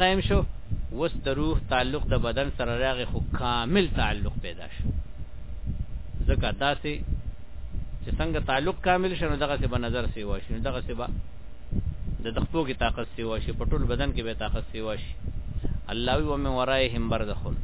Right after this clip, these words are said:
آخوا یو پرده ده، الی یوم یبعثون، تر هغه ورځې پورې چې راپورته کولی شي مخلوق. اوس دا بل تعلق چې خلق یې وایي چې روح راغی په ولی باندې کېناست، او د جمعې شپه ده او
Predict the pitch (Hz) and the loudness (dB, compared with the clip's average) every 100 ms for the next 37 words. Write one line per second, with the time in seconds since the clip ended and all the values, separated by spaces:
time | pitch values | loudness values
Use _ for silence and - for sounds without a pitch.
0 | - - - - - - 117 135 - 135 | -2 0 0 0 -2 0 2 0 2 2
1 | 131 127 123 123 117 135 156 156 120 - | 2 2 0 0 0 2 4 4 4 2
2 | - - - - - 92 113 120 120 123 | 0 -2 -2 -4 -4 -2 2 4 4 4
3 | 123 120 113 110 98 101 - 127 120 104 | 2 2 2 2 2 2 0 0 0 0
4 | 95 113 123 120 120 123 127 127 139 147 | 0 0 2 2 2 2 0 -2 -2 -2
5 | 147 120 110 107 104 - 117 127 117 - | 0 2 2 0 0 2 2 2 -2 -4
6 | 98 98 - 92 - 98 107 - - - | -2 -2 -2 -4 -4 0 2 2 2 0
7 | - - - - - - - - 135 - | 0 -2 -2 -2 -4 -4 -2 -2 -2 0
8 | 123 117 165 170 180 175 185 - 165 170 | 0 2 0 2 2 2 0 -2 -2 0
9 | 170 170 170 180 156 - - - - 127 | 0 0 0 0 0 0 2 0 2 2
10 | 135 135 131 139 135 127 120 120 123 117 | 2 2 2 2 2 0 0 0 0 0
11 | 107 107 117 107 98 - 123 120 110 117 | -2 -2 -4 -4 -2 0 0 -2 -4 -6
12 | 117 - 143 123 120 | -4 -4 -2 -2 -2